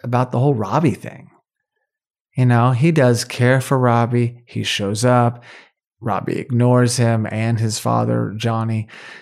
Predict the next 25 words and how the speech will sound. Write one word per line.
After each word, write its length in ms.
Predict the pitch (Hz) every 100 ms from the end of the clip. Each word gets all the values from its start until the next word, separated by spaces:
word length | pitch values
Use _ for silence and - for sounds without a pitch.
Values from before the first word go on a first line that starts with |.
| -
So 340 | 143 135 -
Daniel's 400 | 131 151 165 143
bringing 480 | 110 123 139 147 120
that 240 | 123 120
frustration, 720 | - 123 - - 101 - 120
plus 300 | 120 - 175
the 120 | 180 147
fact 280 | 139 127
that 60 | 117
he 60 | 110
wants 300 | 113 117 120
his 140 | 107
students 400 | - 123 120 120
just 240 | - 104
to 80 | -
get 400 | 95 117 131 131
it. 160 | 113 110
I 40 | 127
mean, 160 | 139
I 100 | 143
know 180 | 147 135
this 200 | 127 120
from 140 | 123
training 440 | 113 120 117 117 110
myself. 540 | 107 104 160 147 123